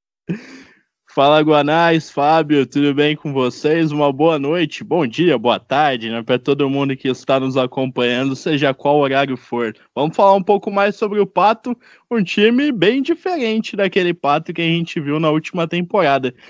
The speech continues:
Speaker 2: principalmente os jogadores mais experientes, né?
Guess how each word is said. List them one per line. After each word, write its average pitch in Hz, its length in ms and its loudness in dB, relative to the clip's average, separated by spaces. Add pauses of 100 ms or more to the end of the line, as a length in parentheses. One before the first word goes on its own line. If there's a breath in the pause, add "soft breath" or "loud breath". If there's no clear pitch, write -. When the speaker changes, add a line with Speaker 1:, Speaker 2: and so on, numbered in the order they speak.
(120)
Speaker 2:
principalmente 196 880 0
os 214 140 -2
jogadores 196 560 2
mais 185 240 0
experientes, 143 840 -4
né? 113 160 -4